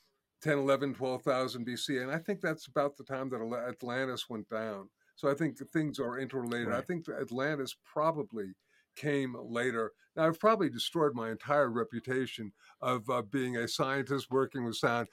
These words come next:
Speaker 1: These are just speculations on
Speaker 2: <laughs>
Speaker 1: my part, my friends, and I don't know that, uh, any,
Speaker 2: Yeah.
Speaker 1: any of this is true any more than, um, perhaps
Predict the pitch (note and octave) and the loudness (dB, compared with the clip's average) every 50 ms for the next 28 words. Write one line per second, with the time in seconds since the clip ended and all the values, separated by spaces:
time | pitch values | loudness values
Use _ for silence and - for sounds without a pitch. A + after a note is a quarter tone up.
0 | - - - A#3 B3+ A#3+ A#3+ B3+ G3 F3+ F#3+ E3 - - - F3 E3 D3 C#3 D3 | -10 -6 -2 0 2 2 2 2 2 2 2 2 2 2 4 4 4 6 4 4
1 | C3 C3 C#3+ C3 - - B2+ A2+ G#2+ B2+ A#2+ A2 G#2 G#2+ G#2+ A#2 - - B2+ A#2+ | 6 6 4 4 2 0 -2 -2 0 0 0 0 0 0 0 0 2 2 2 2
2 | A#2+ A#2+ A#2 A2+ A2 - C3 A2+ A2+ A2 A2+ G2 G#2 A#2 A2 A2+ A2+ A#2 B2 B2+ | 2 0 -4 -4 -2 0 0 0 0 -2 -4 -4 -6 -6 -2 0 0 0 0 -2
3 | B2 B2 B2 A#2+ B2 A2+ A#2 A#2 A2+ - _ - B2 A#2+ A2+ G#2 - _ _ - | -4 -4 -6 -4 -4 -2 -2 -2 -2 -2 _ -4 -2 0 -2 -2 -4 _ _ -20
4 | - - - - E3 E3 B2 A2+ G#2 F3 F#3+ G3 F3+ C#3+ B2+ C#3 B2+ - - C3 | -20 -6 0 4 6 8 8 8 6 6 6 6 4 4 2 -2 -6 -6 -8 -12
5 | - - - - D3 C#3+ D#3 C#3+ D3+ D#3 E3+ E3+ D#3 C#3 C3 B2+ C3 C3 C3 B2+ | -12 -6 -2 0 2 2 2 2 2 2 2 2 2 2 0 2 2 2 2 0
6 | A#2 B2 A#2+ A#2 A#2 A2+ G#2+ - _ _ _ _ - - _ - C#3 C#3 A2+ A2 | 0 -2 -2 -2 -4 -6 -8 -12 _ _ _ _ -20 -20 _ -10 -6 -4 -2 -2
7 | A2 G#2+ G#2+ G#2+ A2 C3+ F3 - - _ _ _ _ - - - _ _ - C#3 | -2 -2 -4 -6 -10 -14 -18 -20 -20 _ _ _ _ -20 -20 -20 _ _ -2 0
8 | B2+ A#2+ C#3 C3 C#3 C#3+ - - - - - | 0 2 2 2 2 0 -2 -6 -8 -10 -10